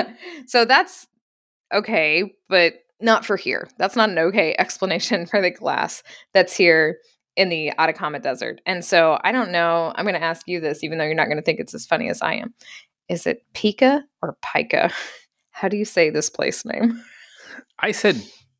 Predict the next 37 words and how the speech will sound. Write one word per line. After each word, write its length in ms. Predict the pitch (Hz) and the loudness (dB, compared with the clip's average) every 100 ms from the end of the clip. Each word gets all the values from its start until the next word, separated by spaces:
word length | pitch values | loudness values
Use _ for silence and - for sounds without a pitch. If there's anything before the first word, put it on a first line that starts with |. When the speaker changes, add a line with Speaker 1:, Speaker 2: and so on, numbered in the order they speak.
| - | -12
Speaker 2:
pica 540 | - 156 - 98 78 - | -10 -6 -2 -2 -2 -4
when 160 | 113 101 | -4 -2
I 120 | 92 | -2
read 180 | 87 82 | -2 -4
it 140 | 80 | -6
to 100 | - | -8
myself. 720 | 90 78 - 85 - - - - | -6 -4 -4 -8 -10 -12 -14 0
Speaker 1:
I 320 | 190 180 214 | 2 4 0
did 420 | 233 190 175 170 | -2 0 0 -2
too, 400 | - - 135 92 - | -8 -4 -4 -6 -8
and 100 | 165 | -10
we're 100 | 160 | -8
gonna 160 | 165 | -8
go 160 | 170 165 | -4 -4
with 140 | - | -4
that. 260 | - - - - | -4 -4 -4 -6
<laughs> 60 | 640 679 - - _ - | -8 -8 -10 -14 _ -20
So, 200 | - - | -8 -2
Speaker 2:
Okay. 480 | 117 - 101 78 - - - - | -2 0 -4 -4 -10 -18 -12 -2
Speaker 1:
I'm 160 | 214 | -2
sorry. 460 | 254 190 165 180 202 _ - | 2 2 2 0 -6 _ -8
If 120 | 190 | -4
anyone's 300 | 190 208 226 | -2 -2 -2
from 140 | 240 | -4
Chile 400 | 247 175 165 208 233 - - | -2 0 0 0 -2 -12 -20
<laughs> 280 | - - - | -20 -12 -10
or 40 | |
South 280 | - 175 185 | 0 2 2
America 340 | 202 180 180 | 2 2 2
in 80 | 208 | -2
general, 420 | 170 160 156 156 - | -2 -2 0 0 -2
and 80 | 160 | -6
it's 140 | - | -6
supposed 260 | - 185 - | 0 0 0
to 60 | |
be 80 | 208 | -4
pica, 500 | 208 151 147 139 - | 0 0 2 -2 -4